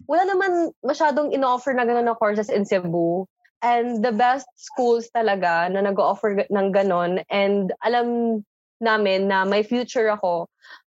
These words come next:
nasa Manila. Tas sabi niya, sabi ko, "Okay naman, mag-Manila ako nung college." Sabi ko, "Okay talaga, okay. Basta gusto ko lang talaga, I wanna talk for a living. I wanna travel for a living." As in, dream ko talaga magkaroon ng travel show,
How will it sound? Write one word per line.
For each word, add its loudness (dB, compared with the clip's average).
nasa -2
Manila. 0
Tas -6
sabi 2
niya, 0
sabi -2
ko, -4
"Okay 0
naman, 0
mag-Manila 2
ako 2
nung -4
college." 0
Sabi -2
ko, 0
"Okay 0
talaga, 0
okay. 0
Basta 0
gusto -4
ko 2
lang 0
talaga, 0
I 0
wanna 2
talk -2
for -2
a 2
living. 0
I 0
wanna 0
travel 0
for -2
a 2
living." 0
As -6
in, 0
dream 0
ko 0
talaga 0
magkaroon -2
ng 0
travel 0
show, 0